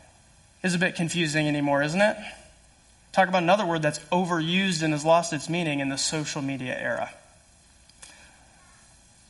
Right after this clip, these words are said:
We follow a lot of people and a lot of pages. And all it really means is that we see them post random stuff on our online feeds, things like Christian memes or Chick-fil-A pizza recipes.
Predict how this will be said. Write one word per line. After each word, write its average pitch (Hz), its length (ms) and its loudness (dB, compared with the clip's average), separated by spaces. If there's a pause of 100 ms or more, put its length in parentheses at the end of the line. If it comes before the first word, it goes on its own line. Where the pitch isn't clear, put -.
(240)
We 170 280 -2
follow 175 920 4 (220)
a 151 60 2
lot 151 240 6
of 190 180 -2
people 139 380 -6 (220)
and 170 140 2
a 170 60 8
lot 185 240 8
of 170 160 -2
pages. 131 640 -4 (640)
And 196 100 6
all 277 140 8
it 202 100 0
really 247 300 2
means 208 320 2
is 165 100 -2
that 180 120 4
we 175 80 -2
see 214 180 0
them 202 200 2
post 190 280 0
random 180 480 4
stuff 180 320 4
on 160 100 4
our 151 120 4
online 156 400 4
feeds, 135 420 -6
things 190 360 0
like 175 300 4
Christian 185 580 0
memes 160 420 2
or 143 80 -4
Chick-fil-A 156 600 -2
pizza 147 300 -8
recipes. - 720 -6